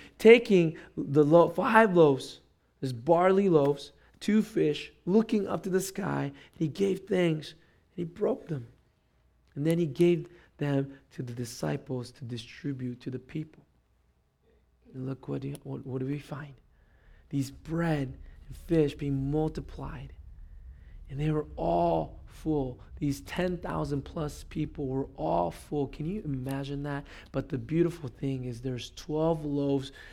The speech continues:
or sorry, twelve basketful of the bread that was the leftovers.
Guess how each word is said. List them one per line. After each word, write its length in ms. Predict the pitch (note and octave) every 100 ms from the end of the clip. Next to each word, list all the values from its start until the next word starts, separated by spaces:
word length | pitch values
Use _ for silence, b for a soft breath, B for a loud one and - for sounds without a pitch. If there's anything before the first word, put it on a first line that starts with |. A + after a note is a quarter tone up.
| B B
or 220 | D3 C#3 B2+
sorry, 260 | C3+ B2 -
twelve 440 | - F3 C#3+ -
basketful 840 | F3 D3+ E3 - D3 - C#3 C#3 -
of 260 | B2+ C3 C3+
the 100 | B2 B2+ -
bread 500 | D3 C#3+ C#3+ C3+ A#2+ - b b b -
that 140 | C#3
was 300 | C3+ B2+ - -
the 80 | -
leftovers. 880 | C3 D3 D3+ - C3+ B2 A#2+ A2+ -